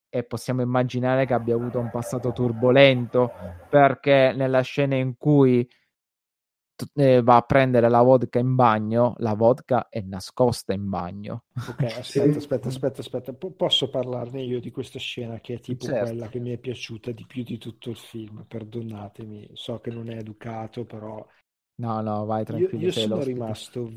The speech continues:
Speaker 2: veramente colpito dalla prova attoriale di Nit-, di Nicolas Cage in questa scena,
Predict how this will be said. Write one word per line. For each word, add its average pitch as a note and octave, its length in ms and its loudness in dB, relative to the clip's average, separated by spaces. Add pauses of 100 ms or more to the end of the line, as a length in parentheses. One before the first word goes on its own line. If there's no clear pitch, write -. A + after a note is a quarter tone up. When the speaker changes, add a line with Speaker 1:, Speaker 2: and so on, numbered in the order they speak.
(140)
Speaker 2:
veramente C3 1400 -8
colpito A2 720 -12
dalla G#2+ 220 -12
prova B2 300 -12
attoriale B2+ 500 -10
di A2 60 -14
Nit-, A#2+ 340 -16
di A#2+ 180 -12
Nicolas B2+ 400 -12
Cage B2+ 380 -10
in B2 60 -18
questa A#2+ 280 -18
scena, G#2 480 -16